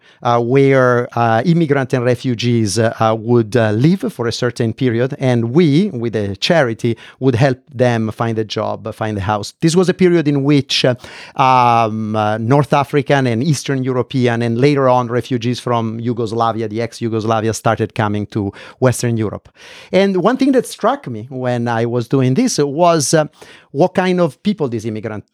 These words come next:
were, uh, how interesting, how motivated, how resilient they were. And at the same time, how the Italian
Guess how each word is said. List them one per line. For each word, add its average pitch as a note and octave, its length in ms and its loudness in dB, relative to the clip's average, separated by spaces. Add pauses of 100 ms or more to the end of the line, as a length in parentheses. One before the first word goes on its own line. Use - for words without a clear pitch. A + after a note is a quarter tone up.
(140)
were, G#2+ 320 -6 (160)
uh, A#2 240 2
how C#3+ 360 0
interesting, C3 560 0
how A#2+ 100 4
motivated, B2 640 0
how A#2 200 0
resilient A#2 760 0
they A2+ 240 -6
were. G#2+ 340 -6 (220)
And E3 100 2
at F3 80 2
the E3+ 80 4
same D4+ 320 2
time, D#3+ 400 0 (240)
how F3 540 2 (200)
the D3+ 400 2
Italian C#3+ 720 0